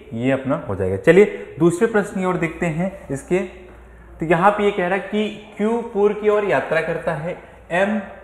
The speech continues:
उत्तर की ओर यात्रा करता है। तो एक पहले बना लेते हैं, इसका ड्रॉ कर लेते हैं कि यहाँ पे चीज़ें देखते हैं कि क्या-क्या सारी चीज़ें हैं, किस तरीके से इसको देखा जाएगा। तो यहाँ पे point देखें तो ये हमारा कहाँ पर है, ये हमारा north हो गया,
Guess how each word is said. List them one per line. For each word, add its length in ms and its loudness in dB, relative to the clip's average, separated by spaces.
उत्तर 300 2
की 120 -4
ओर 100 2
यात्रा 300 2
करता 320 -4
है। 160 -4
तो 260 -10
एक 140 -4
पहले 200 0
बना 240 -6
लेते 280 -6
हैं, 260 -10
इसका 200 -4
ड्रॉ 260 0
कर 120 0
लेते 280 -2
हैं 140 -6
कि 60 -4
यहाँ 160 -4
पे 120 -6
चीज़ें 320 -4
देखते 260 -4
हैं 80 -6
कि 60 -8
क्या-क्या 340 -4
सारी 240 -4
चीज़ें 280 -6
हैं, 100 -6
किस 160 -10
तरीके 240 -4
से 60 -6
इसको 140 -6
देखा 300 -4
जाएगा। 260 0
तो 140 -6
यहाँ 100 -6
पे 140 -8
point 360 0
देखें 340 0
तो 120 -8
ये 120 0
हमारा 280 0
कहाँ 200 -2
पर 180 0
है, 180 -6
ये 60 -4
हमारा 260 -2
north 440 -2
हो 80 -10
गया, 180 -8